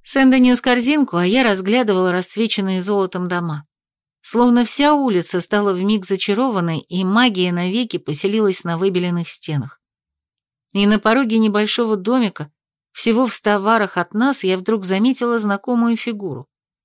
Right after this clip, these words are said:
Ярко-синие, теперь уже коротко стриженные волосы, насмешливая улыбка, тонкий шрам, рассекающий правую половину лица. Ярц.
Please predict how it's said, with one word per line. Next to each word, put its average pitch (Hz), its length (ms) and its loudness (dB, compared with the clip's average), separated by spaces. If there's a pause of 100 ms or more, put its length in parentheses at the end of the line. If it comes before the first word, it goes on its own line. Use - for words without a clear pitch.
(440)
Ярко-синие, 190 960 0
теперь 208 320 0
уже 190 200 2
коротко 214 540 -4
стриженные 180 640 -2
волосы, 170 480 -4 (680)
насмешливая 202 840 2
улыбка, 175 500 -2 (640)
тонкий 226 400 2
шрам, 254 380 2
рассекающий 190 720 0
правую 190 460 0
половину 190 480 0
лица. 190 400 -2 (1160)
Ярц. 202 680 0